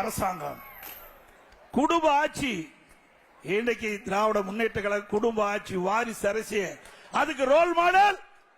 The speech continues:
திமுக. ஐநூத்தி இருபத்தஞ்சு வாக்குறுதி கொடுத்தார் திரு ஸ்டாலின் அவர்கள்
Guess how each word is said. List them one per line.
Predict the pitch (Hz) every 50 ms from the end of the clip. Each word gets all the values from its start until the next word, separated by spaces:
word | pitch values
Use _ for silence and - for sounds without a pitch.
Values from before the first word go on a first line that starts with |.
| _ - _ _ -
திமுக. | 254 277 277 269 254 - - 208 196 160 131 - - - - - - - - - - - - 214
ஐநூத்தி | 269 320 330 339 359 349 349 330
இருபத்தஞ்சு | 311 330 311 - - 285 262 262 254 233
வாக்குறுதி | 254 285 262 240 285 269 254 226
கொடுத்தார் | 226 233 220 - 208 190 165 165 -
திரு | 190 185 165
ஸ்டாலின் | - 185 196 214 214 202 185 185
அவர்கள் | 190 190 202 247 240